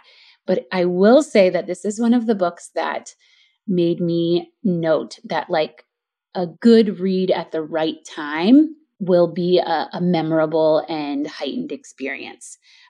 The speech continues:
I happened to pick this book up in that, like, weird liminal space between Christmas and New Year's Eve when nobody knows what day or time it is. And,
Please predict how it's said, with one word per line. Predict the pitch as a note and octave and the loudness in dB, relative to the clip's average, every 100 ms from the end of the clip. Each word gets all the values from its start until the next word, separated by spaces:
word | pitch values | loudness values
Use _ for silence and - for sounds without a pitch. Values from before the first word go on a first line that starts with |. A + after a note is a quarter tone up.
| - | -16
I | E3 | -14
happened | - G3 G3+ C#4 D4 | -4 -2 4 6 6
to | D4+ | 4
pick | - G#3 F#3+ - | 2 0 0 -6
this | F3+ F#3 - | -8 -8 -8
book | - E3 D#3+ - D#3 D3 | -6 -6 -6 -14 -10 -10
up | - _ _ _ _ _ _ - | -12 _ _ _ _ _ _ 0
in | F3+ F3+ | 2 4
that, | E3+ E3+ | 2 0
like, | F#3 E3 D#3+ - | 0 -2 -4 -10
weird | D#3+ F3 F3+ F#3 | -4 2 4 4
liminal | F3 E3+ E3+ E3+ E3+ | 2 -2 -2 0 -2
space | E3 - E3 D#3 D#3+ | -4 -10 -6 -6 -8
between | - F3 - E3+ D#3+ D#3 | -12 -14 -10 -6 -6 -6
Christmas | - D3+ - F3 F3+ - | -10 -12 -4 -4 -4 -6
and | E3+ | -4
New | D#3+ | -4
Year's | D#3 D#3 D#3+ D3 | -2 -4 -4 -6
Eve | D3+ E3+ F#3 | -2 -2 -2
when | E3 D#3+ D#3 | -4 -4 -4
nobody | D3 B2 D#3 | -2 -2 -2
knows | D3+ D#3 E3 | -2 -4 -4
what | D3+ | -4
day | - D3 D3 | -2 -2 -2
or | D3 | -4
time | G#3 G#3+ | 0 2
it | G#3+ | 4
is. | G3+ F#3+ F#3 F3 | 4 4 4 2
And, | F3 D#3+ D#3+ E3 | -2 -2 -4 -6